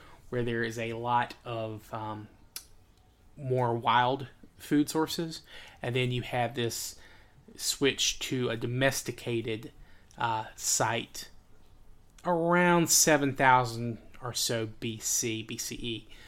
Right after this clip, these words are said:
Uh, this site holds a large number of, um, of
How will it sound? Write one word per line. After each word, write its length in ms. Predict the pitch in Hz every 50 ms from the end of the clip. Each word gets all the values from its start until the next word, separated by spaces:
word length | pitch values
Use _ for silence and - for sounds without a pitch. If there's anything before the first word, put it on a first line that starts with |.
| - - - - - - -
Uh, 240 | - 117 110 110 - - - -
this 180 | 135 131 131
site 400 | - - - 139 120 123 123 117
holds 480 | - - - - 123 120 120 120 117 - - -
a 80 | 120 113
large 540 | 113 117 120 123 117 120 117 110 - -
number 580 | - 123 117 113 113 110 113 113 113 113 117 - -
of, 340 | 120 113 110 110 107 117 120
um, 400 | 107 107 110 107 107 107 107 - - - - - - - - - - - - - - - - - - - - - - - - - - - - - - -
of 560 | - 117 117 117 113 110 110 110 110 107 107